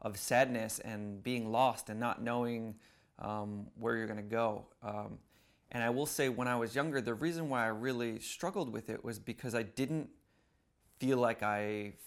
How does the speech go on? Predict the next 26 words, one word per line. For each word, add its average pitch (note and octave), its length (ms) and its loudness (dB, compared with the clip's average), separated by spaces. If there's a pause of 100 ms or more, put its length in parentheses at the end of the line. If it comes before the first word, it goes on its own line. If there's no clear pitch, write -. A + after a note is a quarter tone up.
(160)
fit - 240 0 (400)
in. A#2 280 -2
I G2 60 -6
didn't B2 280 0
feel C3 200 0
like B2 220 4
I A2+ 160 2 (180)
fit D3+ 240 -2
the B2+ 80 2
mold A#2 520 2
of G#2 200 -6
what A#2 160 -2
society A2+ 920 0 (260)
said A#2 400 -2
I A#2 140 0
should G#2+ 240 -6
look G#2+ 220 -6
like. G#2+ 180 -2
I A2 120 2
wasn't A#2+ 500 2 (720)
smart B2 800 0 (100)
in B2 140 -2
a - 100 -6
sense B2 400 0
of A2 140 -4
school. A2+ 800 -2